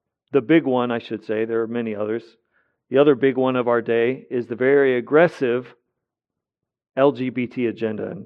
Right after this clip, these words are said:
knowing there's young children in the room trying to deal with this appropriately. Uh, we heard last week about how Canada has made conversion therapy illegal.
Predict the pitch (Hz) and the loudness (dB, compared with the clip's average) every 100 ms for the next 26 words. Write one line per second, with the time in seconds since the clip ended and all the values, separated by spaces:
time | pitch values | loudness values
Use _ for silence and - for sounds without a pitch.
0 | - 104 143 143 135 131 123 - _ _ | -4 2 4 4 2 0 -2 -10 _ _
1 | _ _ 135 143 135 151 135 127 123 117 | _ _ -2 -2 0 0 0 0 -4 -2
2 | 123 120 120 _ - 123 123 117 120 113 | -2 -2 -6 _ -4 -2 0 -4 -4 -2
3 | 113 - _ _ _ _ _ _ - 123 | -4 -8 _ _ _ _ _ _ -4 0
4 | 127 120 120 - 110 123 117 113 107 110 | 2 0 -4 -6 -4 -2 -2 -2 -6 -6
5 | 110 _ _ _ _ _ _ 110 117 139 | -8 _ _ _ _ _ _ -4 0 6
6 | 160 147 143 165 170 - 135 135 131 123 | 8 8 10 10 8 4 0 0 0 4
7 | 131 123 127 120 147 143 131 127 127 123 | 4 4 0 0 -2 -2 0 2 2 0
8 | 120 127 127 - 127 127 156 143 135 127 | -2 -2 -2 -4 -4 2 4 4 -2 -2
9 | 135 127 120 127 113 123 131 139 147 | 2 2 0 -2 -2 0 0 2 0